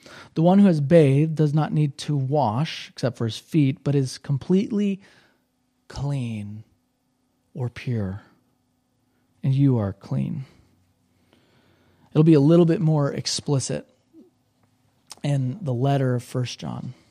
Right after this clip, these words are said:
where it says this,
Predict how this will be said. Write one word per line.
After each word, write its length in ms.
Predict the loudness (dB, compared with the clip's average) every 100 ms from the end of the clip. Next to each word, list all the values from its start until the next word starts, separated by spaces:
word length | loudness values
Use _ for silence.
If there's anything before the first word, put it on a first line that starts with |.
| _ _ _ _ _ _ _ _ _ _ _
where 120 | -8
it 40 | -8
says 320 | -4 -4 -4
this, 580 | -8 -10 -12 -14 -14